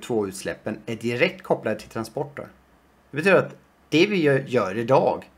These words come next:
har en påverkan på jorden. Nästan nittio procent av alla företagsledare förväntar sig att investera i hållbarhet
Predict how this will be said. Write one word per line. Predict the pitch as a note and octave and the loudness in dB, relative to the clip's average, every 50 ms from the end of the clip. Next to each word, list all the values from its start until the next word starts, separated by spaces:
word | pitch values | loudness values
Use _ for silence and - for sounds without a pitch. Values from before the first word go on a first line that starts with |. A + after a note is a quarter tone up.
| _ _ _ _ | _ _ _ _
har | - B2 | -2 -2
en | A2+ A2 | -2 -2
påverkan | - - A2+ G2 F2 F2 F2 - G2 G2 | -4 -4 -6 -4 -4 -6 -6 -8 -12 -10
på | G2+ G#2+ | -10 -8
jorden. | G#2+ G#2+ A#2 C3 A#2+ G#2 F#2+ - _ _ _ _ _ _ _ _ _ _ _ _ _ _ _ _ _ _ _ _ _ _ _ _ _ _ _ _ _ | -8 -6 -6 -6 -8 -10 -10 -14 _ _ _ _ _ _ _ _ _ _ _ _ _ _ _ _ _ _ _ _ _ _ _ _ _ _ _ _ _
Nästan | - D#3 E3 - F#3+ F#3+ | -2 0 2 2 2 2
nittio | F3+ G3 G#3 - - | 2 0 0 -2 -6
procent | E3+ D3 E3 D#3+ D3+ D#3 | -4 0 0 0 2 2
av | D3 - | 2 4
alla | D3+ D3+ C3 A#2+ | 4 4 4 2
företagsledare | A2+ - - A#2+ G#2+ - G2 F#2 - - G#2 G2 G#2 A2+ A2+ | 0 0 0 0 0 -2 -4 -6 -4 -4 -4 -2 -2 -2 -4
förväntar | - - A2+ A2 A2 C#3+ C#3+ - C#3+ | -4 -4 -4 -2 -4 -4 -4 -6 -6
sig | - - A2 | -4 -4 -4
att | G2+ F#2+ G2 | -4 -4 -6
investera | - B2 A#2 G#2+ G#2+ - - - A#2+ C3+ D3 C3+ A#2+ | -4 -4 -4 -4 -4 -6 -4 -2 0 2 2 2 2
i | A2 | 2
hållbarhet | - A#2+ A#2 G2+ F#2 F#2 F2+ F#2 G2+ A2 A2 - | 0 0 -2 -2 -2 -6 -6 -6 -6 -8 -8 -10